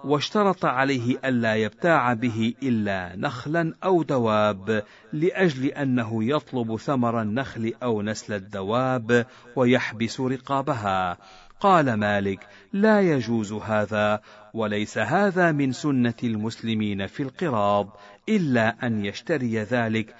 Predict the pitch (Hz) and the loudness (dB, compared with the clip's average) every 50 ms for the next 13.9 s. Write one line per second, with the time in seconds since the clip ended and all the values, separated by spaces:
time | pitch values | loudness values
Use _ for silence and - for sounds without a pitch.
0 | - - - _ - - 226 214 190 165 156 143 139 131 117 123 123 113 110 113 | -20 -20 -20 _ -2 0 2 2 4 4 4 4 2 2 2 2 0 0 0 -2
1 | 107 104 110 104 - - 214 190 160 143 131 123 120 113 107 98 98 110 110 107 | -2 -2 -4 -4 -2 0 2 2 4 4 4 2 2 2 0 0 2 2 4 4
2 | 98 104 101 92 95 107 104 101 95 98 95 98 107 98 92 90 90 87 92 101 | 4 2 0 0 0 -2 -2 -2 -2 -2 -2 -2 -2 -2 -2 -4 -6 -6 -6 -8
3 | - - - - 175 131 110 98 92 90 85 82 82 80 80 - - 87 _ _ | -8 -8 -6 -4 -2 0 2 2 2 2 0 -2 -6 -12 -20 -20 -20 -20 _ _
4 | _ _ _ 90 _ _ _ _ _ _ _ _ _ _ _ _ _ _ - 220 | _ _ _ _ _ _ _ _ _ _ _ _ _ _ _ _ _ _ 6 8
5 | 220 220 220 220 208 185 190 190 185 180 175 170 - 170 160 147 131 123 120 110 | 8 10 10 8 6 6 6 6 6 6 6 4 4 2 2 4 4 4 4 4
6 | 104 110 165 196 180 - - 175 - - 147 135 127 123 123 120 - - - 202 | 2 0 -2 -2 -2 0 0 0 0 0 0 2 2 2 2 0 -2 -2 0 2
7 | 185 165 160 - 151 143 135 123 117 117 113 - - 113 110 117 143 165 165 165 | 2 2 2 2 2 2 4 2 2 2 0 0 0 2 2 2 0 -2 -2 -2
8 | 156 120 123 120 113 107 104 110 139 147 143 139 170 160 143 123 117 117 113 113 | 0 0 2 0 0 0 0 0 -2 -2 -2 -2 -2 -2 0 0 0 2 0 0
9 | 110 113 110 104 110 110 104 101 95 95 98 104 104 101 98 95 98 90 92 101 | 0 -2 -4 -2 -2 -2 0 0 -2 -2 -2 -4 -4 -4 -4 -6 -6 -6 -6 -6
10 | 98 98 95 95 90 92 98 95 90 92 101 98 87 - - - - - - - | -4 -4 -4 -6 -6 -6 -6 -6 -6 -4 -6 -6 -6 -8 -12 -18 -20 -20 -20 -20
11 | _ _ - 117 117 110 101 104 - - 202 233 214 190 180 170 - - - 185 | _ _ -2 0 0 0 0 -2 -2 0 0 2 4 4 4 4 2 2 4 4
12 | 180 156 143 131 127 127 117 104 113 113 113 117 110 107 104 110 110 107 101 98 | 4 4 4 4 2 2 0 0 -2 -4 -2 -2 -2 -2 -2 -2 -2 0 0 -2
13 | 98 101 113 123 - - 202 170 139 120 110 107 104 101 98 98 92 | -2 -2 -2 -4 -2 -2 -2 0 2 2 2 2 2 2 0 -2 -4